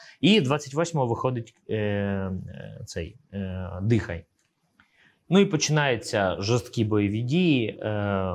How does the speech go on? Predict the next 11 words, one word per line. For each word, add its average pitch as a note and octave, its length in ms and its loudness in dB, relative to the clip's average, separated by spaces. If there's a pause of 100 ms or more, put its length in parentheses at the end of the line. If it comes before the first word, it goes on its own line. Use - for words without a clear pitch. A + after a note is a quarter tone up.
(160)
починають, G2+ 640 -2
е, - 40 -8
у G2 380 -4
нас G#2 180 0
починають G2 600 -6
бути F#2+ 280 -6
двохсо, G2 500 -2
е, F2 600 -4
стаються G2+ 480 -4
там, F2 220 -10 (460)
е, F#2 260 -2